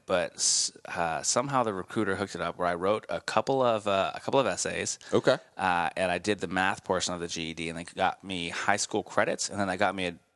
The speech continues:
Speaker 1: diploma from the On With Learning program for adults to
Speaker 2: Cool.
Speaker 1: go back and get, like, a legit high school diploma.
Speaker 2: Wow. So, I mean, just joining the Marines got you your high school diploma,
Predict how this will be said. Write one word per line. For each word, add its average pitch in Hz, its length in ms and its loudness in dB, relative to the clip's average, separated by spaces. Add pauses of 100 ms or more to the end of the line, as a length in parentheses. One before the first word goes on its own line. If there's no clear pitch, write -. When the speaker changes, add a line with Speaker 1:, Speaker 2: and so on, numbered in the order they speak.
(120)
Speaker 1:
diploma 110 760 0
from 90 380 -2
the 85 160 -2
On 98 240 0
With 90 180 -6
Learning 87 360 -4
program 76 420 -8
for 85 140 -4
adults 87 320 2
to 80 80 2
Speaker 2:
Cool. - 80 2
Speaker 1:
go 85 120 0
back 85 280 0
and 85 100 -10
get, 78 140 -2
like, - 180 -8
a 85 60 -6
legit 82 340 -4
high 73 160 -4
school 78 200 -6
diploma. 67 480 -12 (100)
Speaker 2:
Wow. 127 480 2 (240)
So, 143 360 6
I 135 60 4
mean, 135 320 0
just 143 240 4
joining 135 220 4
the 123 80 0
Marines 120 300 2
got 101 260 4
you 127 80 4
your 127 180 6
high 117 120 4
school 113 220 2
diploma, 101 520 4